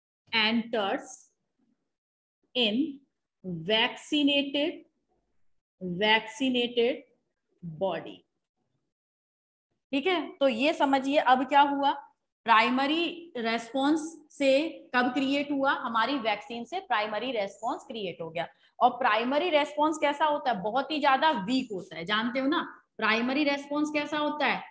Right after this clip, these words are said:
Weak होता है। बताया था ना कल, वो मामा का गंदा वाला लड़का आया था, याद होगा आपको, मैंने example दिया था।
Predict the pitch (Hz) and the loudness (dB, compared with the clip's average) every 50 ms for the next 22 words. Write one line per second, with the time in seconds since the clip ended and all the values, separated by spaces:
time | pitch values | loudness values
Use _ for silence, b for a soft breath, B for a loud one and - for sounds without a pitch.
0 | - 190 185 185 220 285 285 269 269 233 190 - - 180 180 185 208 208 247 247 | -12 -8 -6 2 4 4 4 4 2 0 -2 -2 -2 -4 -4 -2 -2 2 4 4
1 | 269 262 294 311 403 415 311 - 294 285 294 294 294 277 247 247 247 247 269 277 | 4 6 4 4 4 4 4 6 6 6 6 6 4 4 4 4 4 4 2 0
2 | 277 294 277 240 240 247 247 269 269 269 262 269 277 269 262 233 240 240 254 247 | 0 -2 -2 -2 -2 0 2 2 4 4 4 4 4 4 4 2 0 0 2 2
3 | 247 240 247 247 240 247 220 208 220 214 233 233 240 240 233 233 233 233 - 247 | 2 2 2 0 -2 -4 -4 0 0 0 0 0 -2 -2 -2 -2 -2 -2 -4 -6
4 | 233 233 233 233 240 220 - 220 196 202 202 196 196 - 226 214 214 220 214 196 | -6 -2 -2 0 -2 -2 -4 -8 -4 -2 -2 -2 0 -2 -4 -2 -2 -2 -2 -2
5 | 196 190 175 - | -2 -4 -8 -8